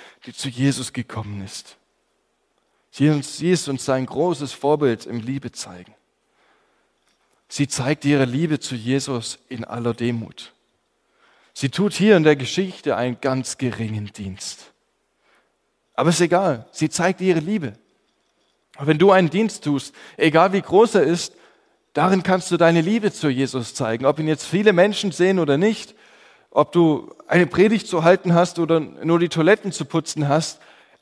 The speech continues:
in allem können wir Jesus unsere Liebe zeigen und sagen, „Herr Jesus,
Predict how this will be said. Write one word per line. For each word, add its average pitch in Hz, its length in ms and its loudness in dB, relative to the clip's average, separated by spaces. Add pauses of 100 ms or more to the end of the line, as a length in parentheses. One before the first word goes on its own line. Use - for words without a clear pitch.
in 165 160 0 (120)
allem 165 360 2
können 180 320 2
wir 170 120 4
Jesus 151 460 -4
unsere 151 280 -6
Liebe 170 280 -4
zeigen 156 360 2
und 139 100 -2
sagen, 151 280 -4
„Herr 135 100 2
Jesus, 143 380 -4